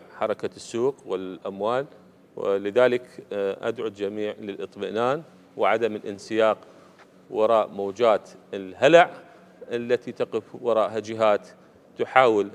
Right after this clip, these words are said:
استثمار هذه، آه، الأعمال أو هذه الظروف لغايات شتى.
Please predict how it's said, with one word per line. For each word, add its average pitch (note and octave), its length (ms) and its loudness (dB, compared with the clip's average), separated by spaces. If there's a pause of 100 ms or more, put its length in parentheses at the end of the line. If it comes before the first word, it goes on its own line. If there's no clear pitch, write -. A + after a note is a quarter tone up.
(100)
استثمار G2+ 600 -6 (520)
هذه، G2 540 -2 (220)
آه، F2+ 480 -6
الأعمال F#2+ 640 -2
أو F2+ 120 -6
هذه G2+ 280 -2
الظروف F#2+ 520 0 (340)
لغايات A#2+ 520 6
شتى. - 400 -10